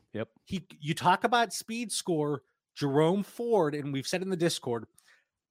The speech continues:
Speaker 2: if there is a guy, pre-draft, I said this,
Speaker 1: Mm-hmm.
Speaker 2: that could be this year's Elijah,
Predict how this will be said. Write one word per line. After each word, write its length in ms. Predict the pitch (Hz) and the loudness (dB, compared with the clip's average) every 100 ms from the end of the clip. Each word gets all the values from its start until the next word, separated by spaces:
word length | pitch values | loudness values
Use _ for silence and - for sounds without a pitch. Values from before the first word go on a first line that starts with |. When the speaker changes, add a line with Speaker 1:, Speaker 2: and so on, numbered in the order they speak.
| _ _ _ | _ _ _
Speaker 2:
if 400 | 165 214 233 - | 2 2 2 -4
there 380 | - 220 214 208 | 4 6 6 6
is 160 | 202 160 | 4 4
a 80 | 170 | 0
guy, 800 | 127 160 151 143 110 107 107 - _ _ _ | 4 4 6 4 2 -4 -10 -16 _ _ _
pre-draft, 580 | - 254 170 147 120 - | 2 4 6 4 4 -2
I 100 | 110 | -10
said 240 | - 104 | -8 -10
this, 200 | 87 95 117 | -10 -12 -12
Speaker 1:
Mm-hmm. 80 | 151 _ _ - | -14 _ _ -2
Speaker 2:
that 240 | 165 151 - | 0 0 -4
could 500 | - 202 214 190 156 | 2 4 4 2 -4
be 540 | 190 180 151 139 127 - | -2 0 -2 -6 -10 -14
this 300 | 120 147 - | -4 -4 -2
year's 180 | 160 131 | -4 -2
Elijah, 420 | 139 131 139 135 | -2 0 0 -2